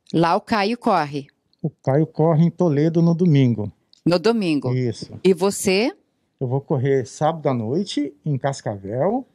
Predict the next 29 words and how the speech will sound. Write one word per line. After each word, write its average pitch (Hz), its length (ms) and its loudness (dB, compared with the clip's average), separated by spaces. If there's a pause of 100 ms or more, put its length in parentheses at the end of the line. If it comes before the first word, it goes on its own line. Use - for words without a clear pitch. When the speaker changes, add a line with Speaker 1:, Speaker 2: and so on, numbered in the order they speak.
(480)
Speaker 2:
e 139 140 -4
depois 143 320 -2
nós 147 80 0
vamos 165 220 -2
correr 151 220 -2
domingo 156 420 -2
cedo 202 560 -6 (480)
em 151 100 -4
Toledo. 139 480 -2 (160)
Eu 180 240 2
e 220 60 -2
o 226 60 -2
Márcio 139 340 -2
só - 180 -10
que 127 100 -8
vai 131 160 -4
correr. 113 280 -10 (420)
Speaker 1:
No, 180 240 2
no 190 120 2
mesmo 233 320 0 (120)
final 190 340 -2
de 202 60 -10
semana? 220 520 0
Speaker 2:
Exatamente. 123 880 -4
Speaker 1:
Mas 240 200 0
não 285 180 4
é 311 140 2
muito, 254 500 2 (420)
é, 156 240 -2